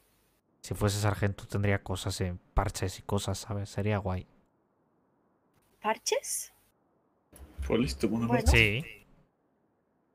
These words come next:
Speaker 1: Eh, a ver, un, uy, ¿cómo era? Robo, ah, robo a un establecimiento comercial. Aquí. Vale. Son cinco mil dólares.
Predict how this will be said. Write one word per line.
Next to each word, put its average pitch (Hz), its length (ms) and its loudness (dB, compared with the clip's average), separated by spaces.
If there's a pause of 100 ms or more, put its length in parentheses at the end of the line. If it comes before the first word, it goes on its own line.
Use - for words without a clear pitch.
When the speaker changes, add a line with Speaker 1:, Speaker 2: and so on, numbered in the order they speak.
(540)
Speaker 1:
Eh, 98 360 -2
a 92 40 -8
ver, 123 160 0
un, 120 240 -2
uy, 123 280 -6
¿cómo 113 220 -2
era? 131 320 0
Robo, 151 560 -2 (100)
ah, 101 180 -6
robo 113 200 -2
a 123 40 2
un 117 80 0
establecimiento 101 680 -4
comercial. 104 720 -6 (600)
Aquí. 123 360 -2 (520)
Vale. - 340 -10 (1700)
Son 156 760 4 (2500)
cinco 123 320 2
mil 160 160 6
dólares. 90 600 0